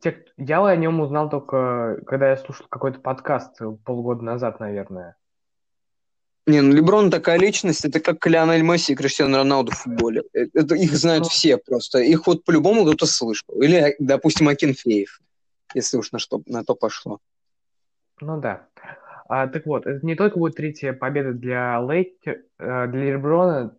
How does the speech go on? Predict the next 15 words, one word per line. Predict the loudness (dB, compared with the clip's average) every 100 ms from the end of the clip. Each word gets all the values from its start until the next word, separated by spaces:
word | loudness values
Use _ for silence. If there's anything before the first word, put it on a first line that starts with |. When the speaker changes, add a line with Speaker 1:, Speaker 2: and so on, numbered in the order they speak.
| -12
Speaker 1:
еще | -10 -8 -2 2
и | 2 0
Лейкерс | -2 2 2 0 -4 -8
сравняется | -4 -2 -2 -2 -2 -4 -6 -10
с | -8
бостонцами | -2 -2 -2 -4 -6 -8 -10
по | -4
количеству | -4 -4 -6 -10
побед. | -8 -6 -6 -10 _ _ _
Сейчас | -4 -2 0
у |
Бостона | 0 0 -2 -6 -4 -4
начис-, | -4 -8 -10 _ _ _ _
э, | -12 -8 -6 -8 -8 -14
как | -16 -16